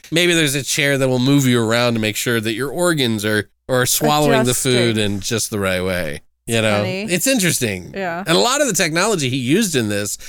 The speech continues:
Speaker 1: Paul, uh, Saul Tenser, was actually old, outdated stuff
Speaker 2: Mm-hmm.
Speaker 1: that barely anybody knew how to use anymore.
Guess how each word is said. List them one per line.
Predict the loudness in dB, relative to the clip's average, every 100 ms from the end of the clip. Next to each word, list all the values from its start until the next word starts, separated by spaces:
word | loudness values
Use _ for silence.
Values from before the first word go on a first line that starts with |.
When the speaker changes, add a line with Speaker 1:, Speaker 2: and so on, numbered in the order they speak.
| -16 -2
Speaker 1:
Paul, | 0 2 0 -2
uh, | -2 0
Saul | 0 0
Tenser, | -2 -4 -2 0 0
was | -2 -2
actually | -2 -2 -6 -6 0
old, | 2 2 2
outdated | 0 -2 -2 -2 -4 -6 -10 _
stuff | -8 -2 0 0 -6 -12 -14
Speaker 2:
Mm-hmm. | -14 -12 -12 -14 -8 -2
Speaker 1:
that | -2 0
barely | 0 2 0
anybody | 0 0 0
knew | 2 2 2 0 -6 _ -6
how | -2
to | -2
use | 0 2 4 2 0
anymore. | -4 -6 -10 -14